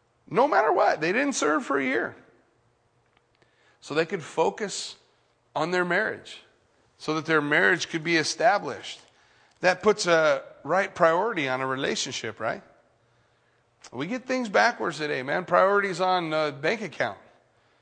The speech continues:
By the way, your bank account's a lousy way to keep score in life. That's not it.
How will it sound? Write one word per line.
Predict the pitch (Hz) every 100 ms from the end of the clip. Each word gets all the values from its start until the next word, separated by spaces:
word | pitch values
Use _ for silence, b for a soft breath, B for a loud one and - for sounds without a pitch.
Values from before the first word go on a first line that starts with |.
| _ _ _
By | 143 175
the | 190
way, | 196 185
your | 135 156
bank | 180 190 196
account's | 170 175 147 131
a |
lousy | 127 156 170 180
way | 190
to | 165
keep | - 170 151
score | - 190 156
in | 139
life. | 165 127 - - _ _ _ _ _ _ _ _ _ _ _ _ _ _ _ _ _ _ _ _ _ _ _ _ _ _ _ _ _ _ _ _ 120
That's | 139 156 165
not | 170
it. | 190 62